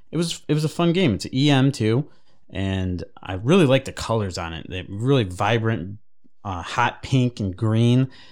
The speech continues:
And the whole time I was like, "Man, I wish I owned this." I would just put the,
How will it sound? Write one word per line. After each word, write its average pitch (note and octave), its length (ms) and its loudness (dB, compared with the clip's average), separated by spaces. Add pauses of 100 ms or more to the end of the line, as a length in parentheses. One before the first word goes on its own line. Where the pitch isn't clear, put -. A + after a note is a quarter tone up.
(160)
And G2+ 160 -4
the G2 40 -4
whole C3 180 0
time A#2+ 500 0
I F#2+ 100 -6
was F#2+ 160 -6
like, F#2+ 160 -6
"Man, B2+ 260 2
I B2 60 2
wish A2+ 260 -2
I B2+ 140 0
owned G#2 300 -2
this." - 240 -8 (320)
I G2 80 -6
would G2 240 -6 (340)
just - 340 -8
put - 260 -6
the, F#2+ 220 -6